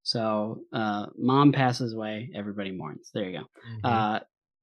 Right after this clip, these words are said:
Speaker 1: uh, but grandma for the kids. Uh, the family turned to different means to handle their grief, including Annie and her daughter both flirting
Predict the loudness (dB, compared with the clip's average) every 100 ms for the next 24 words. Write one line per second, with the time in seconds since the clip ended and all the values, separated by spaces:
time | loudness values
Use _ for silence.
0 | _ _ -10 -6 -6 -4 -2 2 2 2
1 | -2 -8 -8 -10 -12 -16 _ _ -4 -4
2 | -2 -2 4 6 8 10 10 8 6 8
3 | 8 4 2 2 2 4 6 8 8 6
4 | 4 -6 -2 0 2 2 0 -2 0 2
5 | 2 -2 -6 -6 0 4 8 8 6 6
6 | 6 8 6 0 -2 _ -2 2 2 0
7 | 0 2 2 4 2 0 0 -2 -4 -16
8 | _ -18 -8 0 0 2 -2 -4 -6